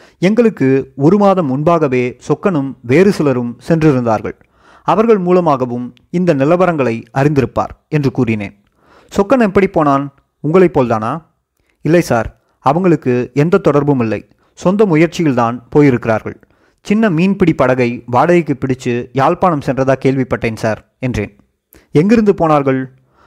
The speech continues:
"ராமேஸ்வரத்தில் இருந்துதான்." இந்த பதிலை கேட்டதும் அவரது முகத்தில் வியப்பு. ஒரு நிமிடம் அசைந்து உட்கார்ந்தார். சிறிய அதிர்ச்சி என்று கூறலாம். காரணம், ராமேஸ்வரம் அப்போது போலீஸ் இராணுவ முற்றுகையில் இருந்த நகரமாகத்தான் இருந்தது.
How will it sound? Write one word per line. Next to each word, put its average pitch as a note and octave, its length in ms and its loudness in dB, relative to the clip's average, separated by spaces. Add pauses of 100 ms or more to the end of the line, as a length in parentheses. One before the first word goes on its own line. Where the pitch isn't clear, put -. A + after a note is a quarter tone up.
(140)
"ராமேஸ்வரத்தில் D3+ 680 0
இருந்துதான்." A2+ 460 -4 (460)
இந்த F#3 260 2
பதிலை F3+ 300 2
கேட்டதும் C#3 640 -4
அவரது C3 360 0
முகத்தில் B2 400 0
வியப்பு. B2 400 -2 (380)
ஒரு E3+ 160 2
நிமிடம் F3+ 520 2
அசைந்து G3 400 0
உட்கார்ந்தார். A2+ 480 -4 (480)
சிறிய A#3+ 340 2
அதிர்ச்சி D#3 520 -2
என்று C3 200 -4
கூறலாம். A2 380 -4 (800)
காரணம், E3+ 680 -2
ராமேஸ்வரம் C3 840 -2
அப்போது C3 400 0
போலீஸ் F3 460 0 (100)
இராணுவ D#3 460 0
முற்றுகையில் D#3+ 540 2
இருந்த B2 560 -2
நகரமாகத்தான் B2+ 720 0
இருந்தது. G#2+ 460 -8